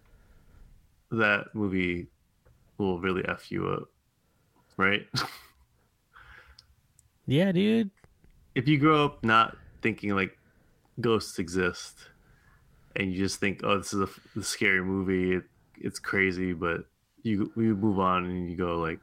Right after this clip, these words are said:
Speaker 1: "Yeah, I don't believe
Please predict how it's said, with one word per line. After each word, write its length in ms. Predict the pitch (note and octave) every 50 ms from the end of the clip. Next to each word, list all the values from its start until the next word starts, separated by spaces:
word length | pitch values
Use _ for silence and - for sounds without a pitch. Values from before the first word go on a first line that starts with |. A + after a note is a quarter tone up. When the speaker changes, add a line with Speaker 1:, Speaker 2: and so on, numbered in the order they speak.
| - -
Speaker 1:
"Yeah, 180 | F2+ E2 E2 D2+ - _ _ _ _ _ _ _ _ _ - - _ _ _ _ _ _ _ _ _ _ _ _ _ _ _ _ _ _ _ _ _ _ _ _ _ _ _ _ _ _ _ _ -
I 80 | G#2+ G#2+
don't 220 | G2+ G#2 G#2 F#2+
believe 260 | G2 G2 F#2+ F#2+ E2+